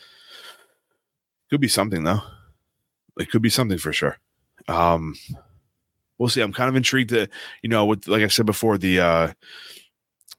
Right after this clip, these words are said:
the season premiere SmackDown coming up on Friday with Roman coming back, where they, what, what's next, you know? And then, like, and like I said, um,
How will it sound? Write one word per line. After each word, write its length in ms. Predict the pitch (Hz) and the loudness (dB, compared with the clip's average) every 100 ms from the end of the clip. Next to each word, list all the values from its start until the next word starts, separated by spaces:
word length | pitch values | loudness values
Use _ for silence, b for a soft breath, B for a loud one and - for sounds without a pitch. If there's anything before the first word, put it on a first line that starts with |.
| - | -8
the 100 | 95 | -2
season 320 | - 107 101 | 0 0 -2
premiere 300 | 95 107 101 | -4 0 0
SmackDown 460 | - 95 92 98 92 | 0 -4 -2 -2 -2
coming 220 | 95 92 | -2 0
up 140 | 90 | 0
on 80 | 92 | 0
Friday 460 | 85 87 92 101 104 _ _ _ _ _ | 0 0 4 2 0 _ _ _ _ _
with 220 | 95 92 98 | -4 -2 2
Roman 240 | 92 95 | 0 0
coming 300 | 107 92 82 | -2 -2 0
back, 340 | 82 87 95 | 2 2 0
where 160 | 95 90 | 0 0
they, 280 | 85 80 - | 0 -2 -2
what, 220 | 82 92 98 | -2 -2 0
what's 240 | 98 - | 0 0
next, 400 | 87 80 - - | 0 -2 -4 -6
you 40 | |
know? 160 | 76 82 | -4 -2
And 140 | 85 | -2
then, 160 | 85 90 | -2 -2
like, 180 | 85 - _ | -4 -8 _
and 160 | 85 87 | -4 -2
like 120 | 87 | 0
I 40 | |
said, 320 | 90 - 92 85 | 0 2 2 4
um, 400 | 82 78 76 | 2 2 -2